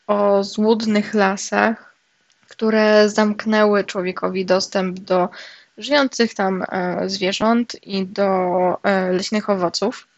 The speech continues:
czyli zamknęły po prostu człowiekowi drogę do znalezienia pożywienia, a na dodatek mieszają w głowie temu, któremu jakimś cudem udało się tam wedrzeć. W pewnym sensie to była też taka trochę obrona,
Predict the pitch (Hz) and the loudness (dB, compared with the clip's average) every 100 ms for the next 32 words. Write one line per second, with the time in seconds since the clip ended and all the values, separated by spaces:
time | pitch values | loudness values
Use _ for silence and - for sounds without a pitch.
0 | - 226 214 214 208 208 208 214 220 202 | -6 0 2 4 4 4 0 2 2 2
1 | 196 190 180 202 - 196 190 196 196 190 | 0 -6 -4 -4 -4 -4 -2 0 -2 -4
2 | 180 196 185 180 180 180 180 185 180 190 | 0 2 2 2 0 0 0 2 4 4
3 | 196 190 185 170 175 196 196 175 147 156 | 0 -2 -2 -2 -4 -4 -4 -4 -4 0
4 | 240 - _ _ _ - 233 240 247 254 | 0 -2 _ _ _ 2 6 8 6 6
5 | 247 240 233 233 240 233 - 254 - - | 6 6 4 4 2 2 0 -12 -12 -16
6 | _ _ _ _ 220 240 277 247 262 233 | _ _ _ _ 0 2 2 2 4 4
7 | 220 240 240 233 226 226 233 - 247 233 | 2 2 4 2 0 0 -2 -2 0 2
8 | 226 233 247 - 240 240 240 240 247 269 | 2 0 -2 -2 0 2 2 2 0 -2
9 | 320 311 214 208 - _ _ _ _ _ | 2 2 2 -2 -4 _ _ _ _ _
10 | 226 - 277 415 359 294 294 277 247 240 | -10 6 6 6 4 4 2 0 2 2
11 | 233 247 220 220 - 226 214 - _ _ | 2 0 -2 -2 -6 0 0 -2 _ _
12 | - 202 208 247 262 220 175 185 | -2 0 2 2 4 2 0 -4